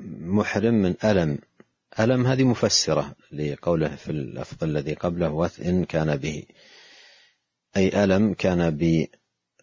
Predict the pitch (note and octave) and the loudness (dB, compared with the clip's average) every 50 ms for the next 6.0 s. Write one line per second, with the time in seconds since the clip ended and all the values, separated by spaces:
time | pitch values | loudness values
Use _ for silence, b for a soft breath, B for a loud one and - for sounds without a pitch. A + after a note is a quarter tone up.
0 | _ _ - - F3 E3+ E3 - - - - - - D#2 F2 E2+ E2 E2 E2 F#2+ | _ _ -12 -8 -6 -4 -4 -4 -6 -8 -12 -12 -6 -4 -2 0 2 2 2 2
1 | G2+ G2+ F#2 E2+ - - F#2 F2+ G#2+ A#2+ - - A2+ G#2 F2 F2 F2 D#2 E2 - | 2 4 2 0 0 -2 -2 0 0 0 0 0 0 0 2 0 0 0 0 0
2 | G2+ - - - - E2 - - _ _ - - _ _ _ _ _ _ _ b | -2 -2 -2 -4 -4 -4 -6 -10 _ _ -20 -20 _ _ _ _ _ _ _ b
3 | b b b b b b b b b b b b b _ - - - - - F2+ | b b b b b b b b b b b b b _ -20 -20 -14 -6 -2 0
4 | F2 E2 - - - E2+ - - - - - - - E2+ E2+ D#2+ D#2 D#2 D2 C#2 | 0 2 2 0 0 0 -2 -4 -8 -20 -20 -12 -8 -4 -2 0 0 0 -2 -2
5 | C2 - - _ _ _ _ _ _ _ - G#2+ F2+ - E2+ D#2 D2 C#2+ C#2 C2+ | -6 -8 -14 _ _ _ _ _ _ _ -12 -10 -6 -4 -4 -2 -2 -2 -4 -6